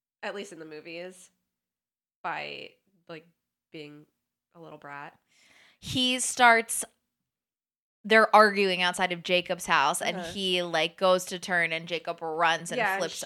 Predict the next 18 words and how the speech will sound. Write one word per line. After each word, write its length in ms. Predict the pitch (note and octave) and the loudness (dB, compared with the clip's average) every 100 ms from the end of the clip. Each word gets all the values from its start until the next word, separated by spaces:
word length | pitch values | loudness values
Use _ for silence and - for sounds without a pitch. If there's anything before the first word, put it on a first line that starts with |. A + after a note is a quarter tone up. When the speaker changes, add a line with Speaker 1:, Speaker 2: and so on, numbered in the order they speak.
| - | -4
Speaker 2:
over 240 | D#3 B2 | -4 -2
her. 60 | D#3 | 0
Speaker 1:
yeah, 120 | D#3+ F3 | 0 0
Speaker 2:
Yeah, 0 | E3+ | 0
yeah, 80 | D#3 | 0
Speaker 1:
'cause 80 | C3 | -2
Speaker 2:
yeah. 140 | G#2 | -2
Speaker 1:
she's, 100 | G3+ | -2
like, 200 | G3+ F#3+ | -4 -8
saying 460 | - F#3+ F#3 F3+ F3+ - | -6 -6 -6 -8 -14 -14
shit 340 | - G3 D#3 | -10 -10 -6
back 300 | F#3 E3+ - | -4 -4 -6
to 140 | G#3+ | -12
them. 200 | F3 D#3 | -10 -4
Speaker 2:
Yeah. 260 | F#3 C#3+ F2+ | 2 4 4
Speaker 1:
And 80 | G3+ | 0
Paul's 140 | F#3 | -6
like 140 | F#3 | -10